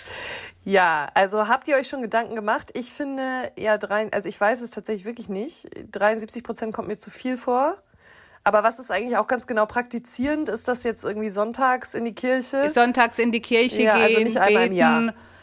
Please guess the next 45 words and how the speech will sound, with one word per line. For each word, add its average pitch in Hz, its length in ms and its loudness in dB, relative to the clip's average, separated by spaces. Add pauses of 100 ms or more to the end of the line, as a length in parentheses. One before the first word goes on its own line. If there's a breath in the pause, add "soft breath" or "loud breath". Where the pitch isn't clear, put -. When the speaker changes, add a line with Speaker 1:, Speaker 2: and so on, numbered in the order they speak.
(160 loud breath)
Speaker 1:
Okay. 190 160 -4
Speaker 2:
Nee, 233 240 2
nicht 247 240 -2
nur 233 100 2
am 208 140 4
Weihnachten, 214 420 4
sondern 202 220 -4
schon 208 180 -4
regelmäßig 196 600 0
in 196 100 -2
die 190 80 -6
Kirche 202 400 -2
gehen, 190 380 -2
auch 175 340 -2
Sakramente 180 880 0
wie 185 100 -4
Buße 196 580 -2
und 170 420 -6
so 165 140 -8
weiter 170 420 0
wahrnehmen. 165 720 -4
Speaker 1:
Ach - 20 -4
so. 185 440 -2
Speaker 2:
Ja. 170 200 -2 (520 soft breath)
Speaker 1:
Ja, 208 160 4
sonst 220 240 -2
hätte 247 160 -2
ich 233 80 -4
nämlich 240 180 -2
dreiundfünfzig 220 640 -2
Prozent 196 380 -4
gesagt, 196 240 -4
aber 196 100 -6
jetzt 196 220 -4
bin 202 100 -4
ich 196 140 -10
mir 185 100 -4
unsicher. 170 460 -6
Egal, 160 420 0
ich - 140 -10
bleib 214 240 2
bei 214 100 0
B, 208 160 -2
dreiundfünfzig 185 600 -2
Prozent. 151 480 -6